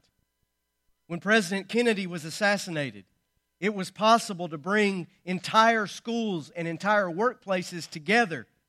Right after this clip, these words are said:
to give that news en masse to people. My, my parents talk about that, the day that it happened, and how schools shut down, and they had a school assembly to report that news. Today, such events like those,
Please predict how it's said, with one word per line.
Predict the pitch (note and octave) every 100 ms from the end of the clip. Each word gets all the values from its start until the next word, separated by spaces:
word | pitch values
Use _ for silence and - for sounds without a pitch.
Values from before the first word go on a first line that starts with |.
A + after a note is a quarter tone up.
| _ _ _ _ _ -
to | F#3
give | C#3 A3+ A3
that | F#3+ G#3 G3+
news | G3 G#3 G3 -
en | G3 F#3+ F#3
masse | G3+ E3+ A2 - - - _ -
to |
people. | - F3 D3 C3+
My, | C#3+ D#3 D#3+
my | D#3
parents | C#3+ F3 D#3+ B2 - - _ _ _ _
talk | - D#3+ D3+
about | C3+ B2+
that, | D3 A#2 G#2+
the | A#2+
day | C3+ C3
that | B2
it | A#2+
happened, | B2 C3+ - A#2+
and | A#2+
how | B2
schools | - - G#3 E3 C3+
shut | - E3+ B2+
down, | D#3+ D#3 C#3 A#2+ _ -
and | C#3
they |
had | C#3+
a | C3
school | - G3+ G3 D#3+
assembly | - F3+ F3 D#3 B2 - _
to | E3+
report | D#3 - F3 C#3
that | C#3 C3+
news. | D#3 C#3+ A2+ - _ _
Today, | F3 D#3 E3 A3+ A#3 E3 A#2+ - _ _ -
such | G#3+ G#3+
events | G3+ D#3+ G3 F3 F#3+
like | F3 E3+
those, | F3 F3 F#3 D#3+